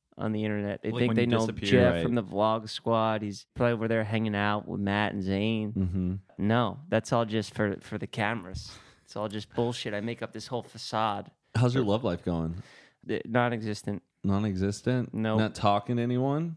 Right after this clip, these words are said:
Speaker 1: No. And you know what? I don't like something. I don't know if I should talk about it here. Actually, no, fuck it. I
Speaker 2: We can
Speaker 1: don't
Speaker 2: cut it
Speaker 1: know.
Speaker 3: No, wait, wait,
Speaker 1: Yeah,
Speaker 3: wait,
Speaker 1: no.
Speaker 3: wait. You don't wanna talk about it? Why not?
Speaker 1: I heard, now, I, like I said earlier, I'm in touch with my fans. I talk to them. I heard that David said on Views,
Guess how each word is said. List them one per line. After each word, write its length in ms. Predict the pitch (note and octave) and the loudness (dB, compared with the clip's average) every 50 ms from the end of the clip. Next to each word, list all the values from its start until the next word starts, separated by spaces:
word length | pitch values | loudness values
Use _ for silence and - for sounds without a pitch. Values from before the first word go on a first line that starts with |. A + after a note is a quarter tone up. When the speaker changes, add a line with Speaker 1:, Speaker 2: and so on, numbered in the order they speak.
| - _ - | -10 _ -2
Speaker 1:
No. 560 | C3 B2+ C3 C3+ C3+ C3 B2+ A#2+ A#2+ A2+ - - | 0 2 4 4 4 4 4 4 2 2 0 0
And 160 | B2 B2+ C3 | 0 0 2
you 60 | C3 | 2
know 160 | C3+ D3 D#3+ | 2 0 0
what? 380 | F3+ G3+ G#3 G#3 G3+ - - _ _ _ _ - | 0 2 0 0 0 -2 -6 _ _ _ _ 0
I 140 | - C3 C3+ | 2 2 2
don't 220 | D3+ D#3+ C#3+ G#2+ | 2 0 0 2
like 240 | C#3 C#3+ C#3+ C#3 - | 2 2 2 2 0
something. 480 | - - D#3+ D3+ C#3+ - D#3 D#3 D3+ | 0 2 2 2 2 2 0 0 2
I 100 | A#2+ A#2+ | 2 0
don't 160 | A#2+ B2 B2+ C3 | 0 0 0 0
know 80 | C3 | 0
if 100 | B2 B2+ | -2 -2
I 40 | B2+ | -4
should 220 | A#2+ - A#2+ A#2 | -6 -8 -8 -4
talk 260 | - B2+ A2+ A2+ - B2+ | 0 2 2 2 0 2
about 180 | A#2 B2+ A#2+ | 2 2 2
it 80 | A#2+ A#2+ | 2 0
here. 140 | B2+ - - | -2 -2 -2
Actually, 280 | B2+ B2+ - - A#2+ A2 | -2 -2 -4 -4 -4 -4
no, 180 | G2+ G2+ G#2 | -4 -4 -6
fuck 260 | - - G#2 G#2 - | -6 -8 -10 -10 -10
it. 140 | - - - - | -12 -14 -12 -10
I 60 | - | -8
Speaker 2:
We 40 | - | -8
can 80 | G#2+ - | -8 -4
Speaker 1:
don't 80 | - | -2
Speaker 2:
cut 100 | - G#3+ | 0 2
it 20 | G#3 | 2
Speaker 1:
know. 140 | G3+ G#3 | 2 2
Speaker 3:
No, 20 | G#3 | 2
wait, 220 | G3+ G#3 G#3+ A3 | 2 2 2 0
wait, 80 | A3 A3 | 0 0
Speaker 1:
Yeah, 60 | G#3 | 0
Speaker 3:
wait, 160 | G3+ G3+ F#3 C3 | 2 2 2 2
Speaker 1:
no. 80 | A2+ | 2
Speaker 3:
wait. 100 | B2+ B2+ | 2 2
You 100 | A#2 A2 | 2 2
don't 140 | G#2+ A2 A#2 | 2 2 2
wanna 160 | C3 C#3 C#3 C3+ | 0 0 -2 0
talk 220 | - D3 C#3+ D3 | 0 0 0 0
about 220 | E3 E3+ E3+ F#3 | 0 0 0 0
it? 140 | A3 A3 A#3 A3 - - | -2 -4 -8 -10 -6 0
Why 140 | - E3 | 0 2
not? 360 | F3+ G3 A3+ B3 G3+ - - - - _ _ _ _ _ _ _ _ _ _ - | 2 2 2 0 -2 -2 -6 -12 -20 _ _ _ _ _ _ _ _ _ _ 2
Speaker 1:
I 260 | B2+ D3+ E3+ F3+ F3+ | 2 4 4 2 0
heard, 580 | D3 C#3 D3+ C#3+ C#3 C3+ B2 A#2 G#2+ G2 - - D3 - _ - - | 2 2 2 4 4 4 2 0 -2 -4 -10 -16 -20 -20 _ -14 -6
now, 320 | - A2+ A#2+ A2+ G#2 G#2 - | -2 0 0 0 0 0 0
I, 120 | - - G#2+ | -2 -2 0
like 180 | - A#2+ B2 | 0 0 0
I 80 | A#2+ A#2+ | 0 -2
said 260 | A#2+ - - B2 A2 | -2 -2 -2 -2 0
earlier, 360 | A#2+ A#2+ A#2 A2+ A2 G#2+ G#2+ G2+ | 0 -2 -2 -2 -2 -2 -2 -2
I'm 200 | E2 A2 A#2 A#2 | 0 0 0 -2
in 80 | G#2 | -2
touch 280 | - - B2+ A2+ - - | 0 0 0 0 0 0
with 100 | - A2 | 0 0
my 120 | A2 G2+ | 0 0
fans. 340 | G2 - - G#2 G2+ G2+ G2 | 0 0 0 0 0 0 -2
I 80 | G2+ F#2+ | -2 -2
talk 300 | - - G2+ G2+ G2 - | -2 0 0 0 -2 -2
to 100 | - G2+ | -2 0
them. 340 | G2+ G2+ G2+ G2+ F#2+ G2 - | 2 2 2 2 0 0 0
I 100 | - A#2+ | 0 0
heard 300 | A#2 A2 C3 B2+ A#2 G2+ | 2 4 4 2 2 2
that 220 | G2+ G2 F#2+ F#2+ - | 0 -4 -4 0 2
David 460 | A#2 G#2+ C3 D3 A2 F#2+ F2+ - - | 4 4 4 4 2 0 -4 -4 -4
said 220 | - - A2 G2+ | 0 0 0 2
on 220 | G2+ G2+ G2+ G2 G2+ | 0 -2 -2 -4 -4
Views, 680 | - D#3+ D#3+ C3 C#3 C#3 B2+ G#2 G2 G#2+ - - | -4 0 2 2 2 2 0 -2 -4 -8 -10 -12